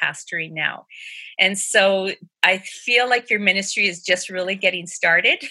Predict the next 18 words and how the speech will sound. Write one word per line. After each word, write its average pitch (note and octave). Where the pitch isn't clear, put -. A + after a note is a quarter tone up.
<laughs> C4+
for G3
the F#3+
next F#3+
season, G#3+
whatever F3+
that F3+
is. G3
And C#4+
so G#3
it's G#3
just A#3
an C4+
honor. G#3
Helen A#3
has A3+
had G3
her G#3